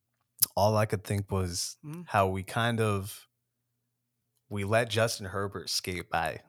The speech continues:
Speaker 1: these kind of conversations. I'm like, I'm thinking, I'm
Speaker 2: We
Speaker 1: like, "You
Speaker 2: do.
Speaker 1: know what?" I'm
Speaker 2: And
Speaker 1: like,
Speaker 2: I
Speaker 1: "Everything
Speaker 2: think
Speaker 1: he
Speaker 2: that
Speaker 1: just,
Speaker 2: kind of
Speaker 1: everything he just said to Lamar,"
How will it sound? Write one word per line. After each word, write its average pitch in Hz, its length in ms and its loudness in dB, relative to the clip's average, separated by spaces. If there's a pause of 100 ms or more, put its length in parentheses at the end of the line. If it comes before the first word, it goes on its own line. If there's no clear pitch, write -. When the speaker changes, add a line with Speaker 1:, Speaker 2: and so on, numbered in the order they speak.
(160)
Speaker 1:
these 92 200 -10
kind 87 220 -8
of 90 60 -14
conversations. - 1000 -12 (480)
I'm 95 140 -6
like, 95 140 -6 (100)
I'm 120 120 -2
thinking, 131 240 2
I'm 117 120 4
Speaker 2:
We - 0 -
Speaker 1:
like, 113 180 2
"You 127 80 0
Speaker 2:
do. - 0 -
Speaker 1:
know 143 100 4
what?" 147 320 4
I'm 127 40 0
Speaker 2:
And 123 60 0
Speaker 1:
like, 123 120 4
Speaker 2:
I 131 60 8
Speaker 1:
"Everything 147 320 4
Speaker 2:
think - 20 4
Speaker 1:
he 143 60 6
Speaker 2:
that 135 60 2
Speaker 1:
just, 135 180 2
Speaker 2:
kind 175 140 -6
of 165 100 -12 (100)
Speaker 1:
everything 151 300 4
he 147 60 4
just 143 120 2
said 143 140 2
to 131 80 -2
Lamar," 113 500 2